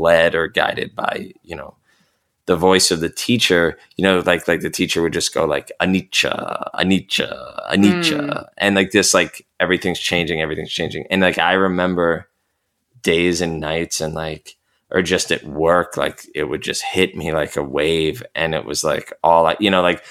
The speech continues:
Speaker 1: when I was, like, home in my house, I would, like, literally hold myself. I would
Speaker 2: Mm-hmm.
Speaker 1: literally, like, hug myself. And, like, in my head, like, just be like,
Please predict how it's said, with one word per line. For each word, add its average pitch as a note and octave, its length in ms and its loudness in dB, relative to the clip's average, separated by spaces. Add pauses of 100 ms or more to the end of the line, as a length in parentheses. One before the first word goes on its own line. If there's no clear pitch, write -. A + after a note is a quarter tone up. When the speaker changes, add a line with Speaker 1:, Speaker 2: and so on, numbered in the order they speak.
(120)
Speaker 1:
when A#2 140 4
I A2+ 60 4
was, G#2+ 100 2
like, G2 120 2
home A2 360 4
in G2 80 2
my E2+ 160 2
house, G2 320 2
I G2 60 4
would, F#2 100 2
like, F2 160 -2
literally G2 480 4
hold F#2+ 540 4
myself. - 500 -4
I E3+ 160 0
would D#2 80 -2
Speaker 2:
Mm-hmm. E2+ 100 0
Speaker 1:
literally, F#2+ 440 4
like, E2+ 180 4
hug F2 300 0
myself. D#2+ 460 2 (340)
And, G2 100 2
like, F#2+ 200 2 (280)
in G#2+ 240 4
my F2+ 220 4
head, F2+ 580 2 (320)
like, E2+ 180 0
just - 220 -6
be E2 140 0
like, D#2 340 -2